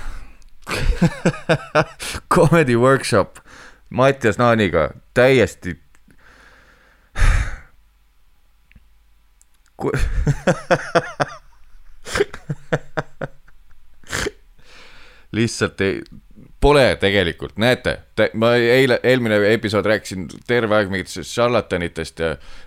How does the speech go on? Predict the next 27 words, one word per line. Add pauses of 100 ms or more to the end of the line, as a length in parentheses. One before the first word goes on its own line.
kuradi
motivatsioonikoolitajatest,
et
te (680)
valetate
lihtsalt
ra-,
la-,
nüüd
on
näha, (500)
ma
olen
ka
täielik (140)
kuradi
šarlatan. (760)
Kuidas, (440)
sul
on (680)
veidi
logisev
sõnastus
on, (580)
siis
sa
proovid,